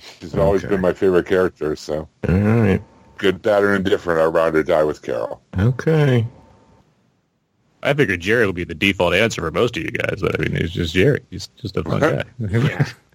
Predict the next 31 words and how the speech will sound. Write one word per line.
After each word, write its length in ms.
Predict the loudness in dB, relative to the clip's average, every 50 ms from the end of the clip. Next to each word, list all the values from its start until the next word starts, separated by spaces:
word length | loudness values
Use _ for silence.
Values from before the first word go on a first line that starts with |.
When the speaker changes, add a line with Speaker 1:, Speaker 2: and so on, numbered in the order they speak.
| _ _ _ _ _ _ _ _ _ _ _ _ -2
Speaker 4:
I 120 | -2 -2
picked, 440 | 0 0 0 0 0 -4 -8 _ -2
uh, 220 | -2 -2 -2 -4
Kerry 260 | -4 -4 -4 -2 -2
Payton. 380 | -2 -2 -4 -6 -6 -8 -16 -20 -20 _ _ _ _ _ _ _ _ _ _ _ _ _ _ _ _ _ _ _ _ _ _ 0
Speaker 3:
That 100 | 2 2
was 100 | 4 4
my 120 | 2 2
second 400 | 2 2 2 2 2 0 -2 -2
for 80 | -2 -2
Ezekiel. 580 | -2 0 0 0 2 2 2 2 2 0 -2 -4 _ _ _ _ _ _ _ _ _ _ _ -14
Speaker 4:
Yeah, 400 | -8 -4 0 0 2 2 0 -2
just, 340 | -4 -6 -8 -8 -8 -12 _ _ -20 _ _ -12
he 160 | -6 -6 -4
just 280 | -4 -2 -4 -4 -4 -2
seems 340 | -2 0 0 0 -2 -2 -2
like, 520 | 0 2 2 0 -2 -6 -18 -20 -20 -20 _ _ _ _ -10
I, 120 | -10 -10 -8 -6 -2
I 40 | 0
don't 120 | 2 2
know, 120 | 2 2 0
he 100 | -2 -4
just 180 | -6 -6 -6
seems 160 | -6 -4 -4
like 100 | -4 -4
a 60 | -4 -4
chill 320 | -4 -2 0 0 0 0
dude 440 | 0 0 0 0 0 -2 -4 -6 -8
and 220 | -8 -6 -6 -4 -4
like 220 | -4 -4 -4 -4
a 260 | -4 -2 -2 -4 -6